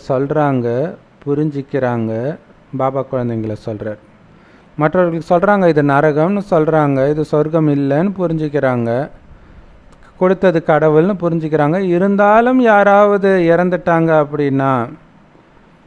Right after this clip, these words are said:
அவங்க உறவினர்கள் எதையும் புரிஞ்சுக்கிறது கிடையாது.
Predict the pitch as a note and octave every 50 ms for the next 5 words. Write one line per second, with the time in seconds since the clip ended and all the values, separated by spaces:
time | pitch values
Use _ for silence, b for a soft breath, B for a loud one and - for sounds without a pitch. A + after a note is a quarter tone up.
0 | - - _ _ _ _ - D3+ D3 D3+ D#3 D3 C#3+ C#3 C3+ C#3 D3 D#3 D#3+ D#3+
1 | D#3+ D3+ D3+ D3 C#3 C3+ B2 C3 D#3 G3 B3 C#4+ - _ _ _ - B2+ B2 B2
2 | B2+ C3 C3 B2+ A#2+ A#2 C3+ E3 F#3 - - C#3+ C#3 C#3 C#3 C3+ C3 A#2+ B2+ A#2+
3 | A#2 A#2 A2+ - - A2+ G#2+ A2 A2 G#2+ G#2+ G#2+